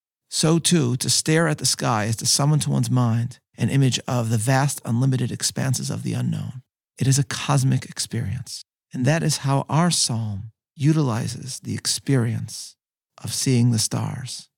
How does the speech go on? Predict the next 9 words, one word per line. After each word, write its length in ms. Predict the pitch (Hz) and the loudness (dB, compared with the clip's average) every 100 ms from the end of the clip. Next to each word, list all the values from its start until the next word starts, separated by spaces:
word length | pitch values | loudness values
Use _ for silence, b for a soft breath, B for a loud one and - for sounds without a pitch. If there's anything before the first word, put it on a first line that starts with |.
| _ _ | _ _
as 140 | 131 | -2
a 40 | 123 | 2
means 640 | 123 139 143 156 156 - _ _ - | 6 6 6 4 2 -4 _ _ -14
of 120 | 104 | -10
finding 680 | - 131 143 135 139 147 156 _ - | -4 0 2 4 4 2 -2 _ -2
God 440 | 135 110 104 101 _ _ | 2 2 2 -4 _ _
as 100 | - | -8
a 60 | 120 | -4
source 440 | - 131 131 - | -2 0 0 -2